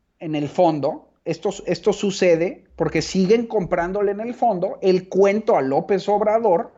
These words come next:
de que el prian es una desgracia. El, el, el obradorato puede ser terrible, pero el prian es igualmente terrible.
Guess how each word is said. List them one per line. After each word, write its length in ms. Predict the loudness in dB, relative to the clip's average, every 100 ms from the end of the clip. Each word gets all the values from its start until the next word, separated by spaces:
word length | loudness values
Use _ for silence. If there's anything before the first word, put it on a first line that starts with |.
| _ _ _ _ -12
de 440 | 0 4 4 2
que 320 | 2 4 2 2
el 360 | 4 4 2
prian 460 | 2 4 4 2 -2
es 160 | -6 -6
una 240 | -4 -4
desgracia. 640 | -6 -4 -4 -4 -8 -20 _ _ _ _ _ _ _
El, 220 | 2 2 4
el, 200 | 2 2
el 400 | 4 4 4 2
obradorato 600 | 2 4 4 4 2 2
puede 160 | 4 4
ser 180 | 4 2
terrible, 640 | 2 2 2 -2 -4 -8 _ _ _ _ _ _ _ _ -8
pero 260 | -6 -4 -4
el 120 | -4
prian 400 | -2 2 2 0
es 460 | -2 -6 -10 -20 _ _ -8
igualmente 640 | -4 2 2 2 0 -2
terrible. 960 | -2 -2 2 2 2 2 2 -2 -8